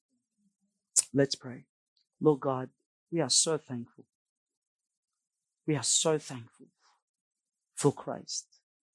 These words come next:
There is nothing that Paul had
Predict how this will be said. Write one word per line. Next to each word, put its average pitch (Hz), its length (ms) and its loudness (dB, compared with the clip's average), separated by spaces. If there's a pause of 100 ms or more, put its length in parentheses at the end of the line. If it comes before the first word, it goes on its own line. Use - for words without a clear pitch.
(2250)
There 156 120 8
is 139 140 6
nothing 175 480 6
that 147 240 -2
Paul 165 320 4
had 127 500 -2